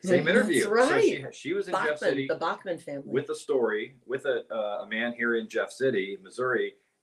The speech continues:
Speaker 1: and a Cleveland person all on the same show. So it was all coming together. That was a thrill for me. I wasn't in that one, but I was sitting back listening in my living room, and that was a thrill for me to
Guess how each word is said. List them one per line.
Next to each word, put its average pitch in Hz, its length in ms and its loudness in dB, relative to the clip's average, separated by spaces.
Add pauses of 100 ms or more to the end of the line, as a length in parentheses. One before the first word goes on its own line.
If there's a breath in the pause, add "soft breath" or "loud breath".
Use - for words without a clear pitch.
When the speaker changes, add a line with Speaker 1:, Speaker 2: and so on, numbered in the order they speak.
Speaker 1:
and 127 240 0
a 120 40 -2
Cleveland 113 380 -4
person 107 280 -4
all 127 260 4
on 117 100 4
the 101 80 -6
same 107 240 -4
show. 107 400 0
So - 180 -2
it 104 60 0
was 101 140 -4
all 123 160 4
coming 120 260 -2
together. 101 420 -2
That 127 120 2
was 113 140 -2
a 98 60 -14
thrill 113 360 2
for 92 120 -18
me. 95 280 -12
I 95 80 0
wasn't 98 280 -4
in 101 140 -16
that 113 160 -6
one, 117 160 -8
but 104 120 -8
I - 40 -4
was - 160 -6
sitting 98 220 -14
back 95 260 -4
listening 95 380 -12
in 87 100 -18
my 87 120 -14
living 90 260 -10
room, 82 240 -16
and 85 80 -14
that 101 120 -4
was - 120 -14
a 82 80 -18
thrill 90 240 -8
for - 180 -18
me 95 240 -10
to 85 60 -8